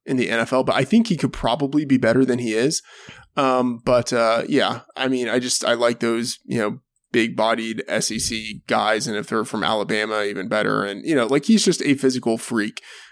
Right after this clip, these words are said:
Um, I think you can pro-, I mean, he's not better than Christian McCaffrey. We just have to say that. But if you wanted to make an argument, you could probably make one.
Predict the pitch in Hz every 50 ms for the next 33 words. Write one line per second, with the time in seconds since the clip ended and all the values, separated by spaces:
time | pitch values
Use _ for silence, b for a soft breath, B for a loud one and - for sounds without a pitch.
0 | B B _ - 147 131 131 127 127 127 127 123 113 - _ _ _ _ - -
1 | 143 135 _ _ - 180 185 190 180 - 170 151 - - 151 139 131 123 123 131
2 | _ _ _ _ - - - - - - - - 180 175 175 170 160 151 B B
3 | B B B B - 233 220 226 226 208 - 175 147 139 135 127 120 113 - 123
4 | 113 - - 90 - - - 71 - - - - - - 147 143 135 131 139 120
5 | 113 - - - - - - 50 50 - - - 151 143 - B B B B B
6 | B - 170 139 180 175 170 180 208 226 220 202 - 175 147 143 143 135 - 139
7 | 127 113 - - 135 139 143 143 135 127 120 110 107 101 101 - - - b b
8 | b b b b b - 160 160 165 - - 147 143 - - - 139 127 127 131
9 | 135 123 113 120 113 110 110 104 101 104 110 - - 110 110 107 107 110